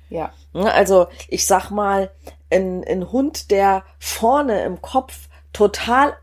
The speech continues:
Speaker 2: aufmerksam ist, ne, den Kopf oben hat, das Maul geschlossen hat, die Ohren nach vorne gestellt hat,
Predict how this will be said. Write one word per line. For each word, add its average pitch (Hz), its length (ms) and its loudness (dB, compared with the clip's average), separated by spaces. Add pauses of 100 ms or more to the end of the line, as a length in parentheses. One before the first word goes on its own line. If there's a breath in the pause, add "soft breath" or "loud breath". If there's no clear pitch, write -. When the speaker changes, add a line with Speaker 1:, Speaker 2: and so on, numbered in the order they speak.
Speaker 2:
aufmerksam 160 1200 2
ist, 247 320 -4
ne, 185 140 0
den 208 220 -2
Kopf - 360 -4
oben 170 320 -2
hat, 180 140 -2
das - 160 -8
Maul 233 240 2
geschlossen 170 480 -4
hat, 170 160 -6
die - 100 -14
Ohren 240 240 0
nach 156 160 -6
vorne 160 320 -4
gestellt 160 420 -6
hat, 190 180 -4